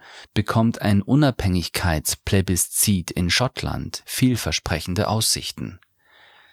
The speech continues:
Während die Jungs in den schicken Plaid-Röcken schon lange für ein Leben abseits von England plädierten, hielt London bisher im Unabhängigkeitsstreit die entscheidenden Trümpfe in der Hand.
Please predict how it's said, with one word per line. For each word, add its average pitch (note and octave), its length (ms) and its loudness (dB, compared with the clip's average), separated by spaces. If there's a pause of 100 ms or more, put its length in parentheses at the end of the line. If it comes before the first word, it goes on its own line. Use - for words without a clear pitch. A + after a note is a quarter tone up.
(160)
Während F#2 380 2
die G2 140 2
Jungs C#3+ 400 4
in A2 180 2
den G#2 160 4
schicken A2+ 560 2
Plaid-Röcken G2 1120 0 (160)
schon G#2 320 2
lange G#2+ 520 2
für - 200 -4
ein G2 80 2
Leben G#2 360 4
abseits - 540 0
von G2 160 2
England F2 540 -2
plädierten, G2 720 0 (320)
hielt B2 380 2
London A#2+ 380 4
bisher A#2+ 340 2
im A2+ 120 4
Unabhängigkeitsstreit G#2 1300 0
die - 140 0
entscheidenden F#2 680 -2
Trümpfe E2 400 -2
in D#2+ 160 -4
der E2 220 -4
Hand. D2+ 280 -6